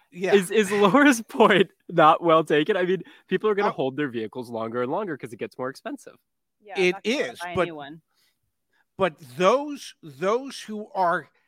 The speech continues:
Speaker 1: seriously thinking about getting a car, that would indicate to me, based on what Toyota is saying, and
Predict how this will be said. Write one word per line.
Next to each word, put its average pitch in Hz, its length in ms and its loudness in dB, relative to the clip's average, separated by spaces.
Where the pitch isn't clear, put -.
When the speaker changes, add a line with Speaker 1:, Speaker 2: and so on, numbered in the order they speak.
Speaker 1:
seriously 185 1000 -10
thinking 139 960 -12
about 131 460 -6
getting 127 360 -8
a 123 80 -14
car, 143 380 -4
that 180 200 -4
would 208 120 0
indicate 208 600 -4
to 170 100 -8
me, 175 240 -4
based 156 400 -10
on 156 180 -8
what 151 220 -6
Toyota 160 520 -6
is 185 200 -12
saying, 180 520 -8
and 151 320 -2